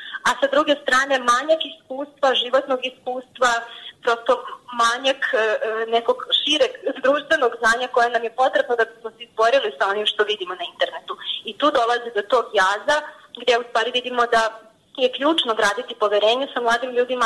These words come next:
Ja nikad nisam bila zagovornica toga da mladi ne smeju da koriste internet, da im treba ukinuti i tako dalje. Naravno, zavisi od uzrasne kategorije, ali mislim da je ključno da zapravo roditelji sa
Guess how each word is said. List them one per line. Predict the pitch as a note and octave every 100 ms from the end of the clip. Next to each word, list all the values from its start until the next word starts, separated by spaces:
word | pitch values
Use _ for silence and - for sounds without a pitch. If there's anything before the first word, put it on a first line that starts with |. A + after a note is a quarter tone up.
| A3 - - B3
Ja | B3+
nikad | C#4 C#4+
nisam | B3+ C4 A#3
bila | A3+ A3+
zagovornica | G#3+ A3+ G#3 G#3+ A3
toga | G#3+ A#3 A3+
da | G#3+ G#3
mladi | A3 G#3+ A#3
ne | A3+ A3 G#3+
smeju | B3+ G#3
da | G3 -
koriste | G3 G3 - G#3+ G3+
internet, | A#3+ B3 A#3
da | G#3
im | G#3
treba | G#3+ G3+
ukinuti | G3+ - B3+ B3+ - B3 F3
i | G#3
tako | - - A3+
dalje. | F#3+ G3+ C#4 C#4 -
Naravno, | A3 A3+ A3+ G#3+
zavisi | G#3 G#3+ - G#3
od | F#3+ A#3 F#3 -
uzrasne | G#3 G3 G3 G3 F#3+ G3
kategorije, | G#3 G#3 G3+ G3 G#3 B3 D4 - - - -
ali | A#3 B3
mislim | C4 D4 B3+
da |
je | A#3+ A#3+
ključno | C#4+ D#4+ D4+ B3+
da | A#3
zapravo | B3 B3+ A#3 A3+
roditelji | A3 A#3+ B3 A3+
sa | -